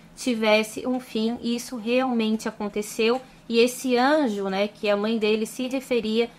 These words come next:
na verdade seria a nova madrasta de Chico Xavier, que foi uma segunda mãe para ele.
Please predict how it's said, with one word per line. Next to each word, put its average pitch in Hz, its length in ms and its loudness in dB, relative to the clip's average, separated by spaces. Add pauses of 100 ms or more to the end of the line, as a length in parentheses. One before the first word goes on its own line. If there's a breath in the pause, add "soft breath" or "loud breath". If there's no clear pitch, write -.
(140)
na 233 120 2
verdade 233 600 4
seria 233 560 0
a 233 100 0
nova 240 400 4
madrasta 220 680 2
de 220 100 -6
Chico 240 360 -8
Xavier, 226 680 2
que 285 120 -4
foi 240 280 0
uma 226 140 2
segunda 233 540 -2
mãe 220 180 -2
para 226 180 -4
ele. 151 320 -4